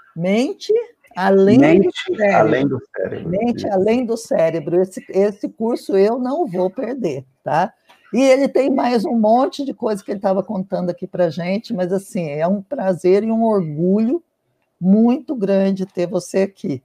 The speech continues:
Speaker 1: viu, Gustavo? E, assim, eu não
Speaker 2: Obrigado,
Speaker 1: eu não
Speaker 2: professor
Speaker 1: sei
Speaker 2: Cleo.
Speaker 1: nem perguntar coisas pra você. Você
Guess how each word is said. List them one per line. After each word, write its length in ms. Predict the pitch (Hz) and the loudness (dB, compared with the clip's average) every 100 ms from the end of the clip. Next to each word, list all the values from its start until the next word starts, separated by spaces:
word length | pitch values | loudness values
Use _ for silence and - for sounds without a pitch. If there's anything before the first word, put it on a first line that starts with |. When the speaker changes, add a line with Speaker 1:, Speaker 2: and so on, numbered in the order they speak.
| _ | _
Speaker 1:
viu, 340 | 185 143 160 180 | -16 -10 -8 -8
Gustavo? 520 | - - 147 135 127 _ _ _ _ _ _ _ _ | -12 -10 -8 -8 -12 _ _ _ _ _ _ _ _
E, 80 | 165 | 2
assim, 220 | 190 107 | 2 2
eu 0 | |
não 340 | - 180 - 196 | 2 4 6 4
Speaker 2:
Obrigado, 180 | - - 185 - | 0 -6 -12 0
Speaker 1:
eu 100 | 190 | 2
não 160 | 208 202 | 2 -2
Speaker 2:
professor 240 | 208 233 | -6 -4
Speaker 1:
sei 100 | 208 | -4
Speaker 2:
Cleo. 260 | 208 202 214 | -2 -4 -2
Speaker 1:
nem 180 | 240 330 480 494 480 466 - | -4 -4 -4 -4 -6 -10 -6
perguntar 720 | 285 311 294 285 254 254 330 | -4 -4 -6 -6 -4 -2 -4
coisas 460 | 247 208 196 202 | 0 2 0 -2
pra 140 | - 190 | -4 -2
você. 460 | 208 196 - 190 - _ _ _ _ | -2 -10 -10 -12 -12 _ _ _ _
Você 680 | 165 160 - 196 202 208 202 | -10 -8 0 2 4 2 -4